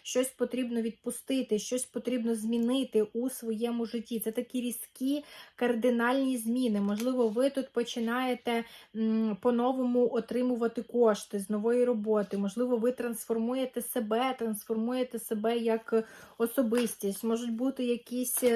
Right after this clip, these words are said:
зовнішні зміни, трансформації, так і внутрішні. Але ключове, що ви тут розумієте, що так, як раніше, уже не буде. Мала три карти витягнути, але вже почала тасувати. Давайте ще. <laughs>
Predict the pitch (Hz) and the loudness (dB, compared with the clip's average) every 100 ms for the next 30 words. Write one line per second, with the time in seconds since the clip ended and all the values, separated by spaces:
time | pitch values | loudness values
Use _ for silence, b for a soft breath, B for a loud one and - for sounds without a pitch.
0 | 220 214 240 254 359 359 - 240 226 233 | 2 2 4 4 2 -6 -4 -4 -2 0
1 | 233 214 202 226 220 - 233 233 226 208 | 2 2 0 -2 -2 -2 0 2 2 0
2 | - 220 202 226 240 269 247 262 247 208 | 0 0 2 -2 -2 -4 -2 0 0 -2
3 | 202 - 202 B B B 220 226 233 254 | -4 -2 -4 B B B 2 4 4 -2
4 | - 254 294 - 233 247 - - 247 233 | -2 0 0 0 -2 -2 -4 -4 -4 0
5 | 233 247 311 302 - 233 220 - 247 233 | -2 -2 -2 -4 0 0 0 -4 2 4
6 | 233 226 B B 254 247 262 - 233 233 | 4 2 B B -2 0 -2 -2 0 0
7 | 294 - 240 220 220 254 277 240 220 190 | 0 0 0 0 0 0 0 -2 -2 -4
8 | 202 214 214 - - - _ B B B | -4 -10 -16 -20 -20 -20 _ B B B
9 | B _ - - 226 240 226 320 302 285 | B _ -18 -6 -2 0 0 0 2 2
10 | 269 254 247 247 233 233 220 226 247 254 | 2 2 2 2 2 2 2 2 0 -2
11 | - 262 233 220 - 220 330 294 208 214 | 0 0 0 -4 -4 -4 -2 -2 -2 -2
12 | 262 254 - - 190 254 247 240 254 | -2 -6 -10 -8 -2 -2 -2 -2 -4